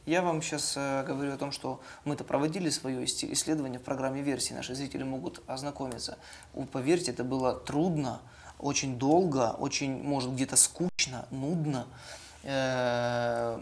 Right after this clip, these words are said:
мы пытались оп-, определить направление, вырисовывалось что-то между Горловкой и Карачуном, вообще где-то отсюда, с территории нейтральных.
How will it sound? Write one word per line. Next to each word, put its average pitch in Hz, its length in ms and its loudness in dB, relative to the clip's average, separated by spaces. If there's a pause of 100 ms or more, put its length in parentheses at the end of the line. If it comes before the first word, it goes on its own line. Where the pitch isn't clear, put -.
(140)
мы 147 200 2
пытались 147 520 6
оп-, - 220 -2
определить 151 640 0
направление, 156 1040 2 (340)
вырисовывалось 160 720 6
что-то 160 320 4
между 156 320 2
Горловкой 143 680 4
и - 20 -2
Карачуном, 151 720 2
вообще 147 440 2
где-то 143 320 2
отсюда, 156 560 2
с 135 60 0
территории 139 560 4
нейтральных. 147 760 2